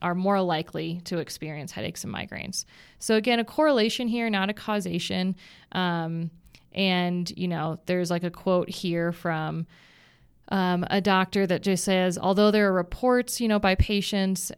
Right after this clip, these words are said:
that attest there's an association, there's really no strong evidence to definitively draw a conclusion that gluten or dairy directly causes headaches." So, uh, just kinda like we know, I have a lot of people who come in and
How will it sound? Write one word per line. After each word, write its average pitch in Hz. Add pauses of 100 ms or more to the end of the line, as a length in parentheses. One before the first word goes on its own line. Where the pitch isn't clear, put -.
that 175
attest 180
there's 175
an 165
association, 185
there's 175
really 196
no 175
strong 170
evidence 170
to 175
definitively 165
draw 156
a 165
conclusion 160
that 156
gluten 170
or 160
dairy 156
directly 156
causes -
headaches." - (360)
So, 202 (280)
uh, -
just 233 (300)
kinda 254
like 214
we 202
know, 190
I 185
have 196
a 185
lot 175
of 175
people 180
who 170
come 170
in 160
and 156